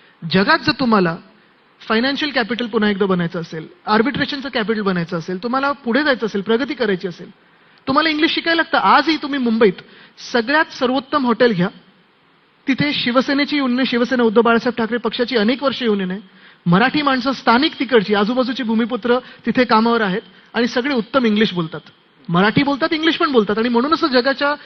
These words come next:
सगळ्यात चांगल्या हॉटेलमध्ये आम्ही ती युनियन टिकू शकलोय. तिसरी भाषा असेल, ती मग तुम्ही हिंदी घ्या, तमिळ घ्या, कन्नडा घ्या, ओडिया घ्या, फ्रेंच घ्या, स्पॅनिश घ्या. अनेक लोकांना भाषा येतात ना.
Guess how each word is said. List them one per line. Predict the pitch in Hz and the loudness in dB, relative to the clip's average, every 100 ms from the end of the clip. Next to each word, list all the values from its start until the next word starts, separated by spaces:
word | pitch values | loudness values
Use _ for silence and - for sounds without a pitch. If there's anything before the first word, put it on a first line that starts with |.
| - - | -20 -2
सगळ्यात | 240 262 | 0 0
चांगल्या | 277 269 269 254 | 0 -2 0 0
हॉटेलमध्ये | 254 269 262 262 | 0 -2 -2 -2
आम्ही | 262 277 | -2 -6
ती | - - | -10 -6
युनियन | 262 240 262 | -4 -2 -2
टिकू | 269 294 | -4 -2
शकलोय. | 339 262 180 - _ - - - _ _ - | -2 -2 -6 -12 _ -20 -20 -20 _ _ -4
तिसरी | 330 381 392 | 0 4 4
भाषा | 302 233 226 | 4 2 0
असेल, | 170 - 143 _ _ _ _ - | -8 -10 -18 _ _ _ _ -2
ती | |
मग | 269 277 | 0 0
तुम्ही | 285 254 | -2 0
हिंदी | 202 220 277 | 0 0 -2
घ्या, | 240 262 277 - - _ _ - - | -2 -4 -4 -12 -20 _ _ -20 -2
तमिळ | 233 262 285 | 0 2 0
घ्या, | 220 233 262 | 0 0 -2
कन्नडा | 254 220 262 269 | -2 -2 2 0
घ्या, | 233 254 269 | 0 0 4
ओडिया | 220 214 269 | 4 4 2
घ्या, | 240 220 254 269 - - | 0 0 0 0 -2 -2
फ्रेंच | 233 269 208 | 0 0 -2
घ्या, | 196 254 | 0 -2
स्पॅनिश | - 226 233 269 214 | -2 -4 -2 0 0
घ्या. | 214 240 - - - _ _ _ - | 0 0 -8 -20 -20 _ _ _ -4
अनेक | 208 262 349 | 0 2 2
लोकांना | 339 339 339 | -2 0 -2
भाषा | 277 269 320 | -2 -4 -4
येतात | 311 359 | -4 -6
ना. | 370 | -8